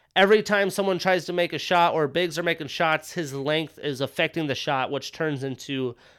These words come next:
not a very good conversion. That's the Gobert factor. The Celtics, though, continuing to move up the Eastern standings as they beat the Warriors. Tatum really clicking, forty-four points, ten rebounds.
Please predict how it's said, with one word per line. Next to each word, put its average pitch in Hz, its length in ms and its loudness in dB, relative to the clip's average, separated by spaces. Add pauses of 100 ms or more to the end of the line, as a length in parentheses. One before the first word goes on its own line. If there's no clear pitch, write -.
not 196 200 6
a 190 40 4
very 160 200 4
good 143 200 -4
conversion. 131 560 -4
That's 180 320 0 (100)
the 156 140 -2
Gobert 127 560 0 (120)
factor. - 520 -4 (2000)
The 160 60 -4
Celtics, 269 560 4
though, 147 420 4 (100)
continuing 254 560 -2
to 214 60 4
move 208 200 2
up 233 160 4
the - 160 -4
Eastern 196 400 -4 (120)
standings 175 640 0
as 160 100 -4
they 175 140 2
beat 180 160 -6
the 165 80 -2
Warriors. 170 580 0 (420)
Tatum 220 460 2
really 214 300 4
clicking, 165 440 -2
forty-four 208 500 2
points, 156 340 -2
ten 160 180 -4
rebounds. 147 640 0